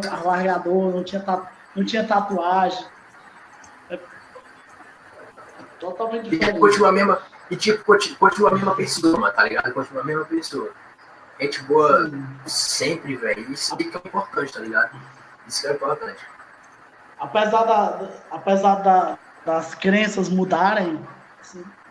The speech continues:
Speaker 1: enfim, né?
Speaker 2: Isso aí não, não importa, velho.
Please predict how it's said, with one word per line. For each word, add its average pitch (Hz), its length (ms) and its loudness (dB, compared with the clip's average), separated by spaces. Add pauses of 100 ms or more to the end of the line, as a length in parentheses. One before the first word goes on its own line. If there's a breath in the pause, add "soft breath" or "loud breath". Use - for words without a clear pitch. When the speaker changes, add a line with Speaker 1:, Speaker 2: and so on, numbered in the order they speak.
(100)
Speaker 1:
enfim, 202 260 -10
né? 175 300 -10 (1000)
Speaker 2:
Isso 381 220 4
aí 403 200 4
não, 349 300 2
não 226 100 4
importa, 311 480 2
velho. - 180 -6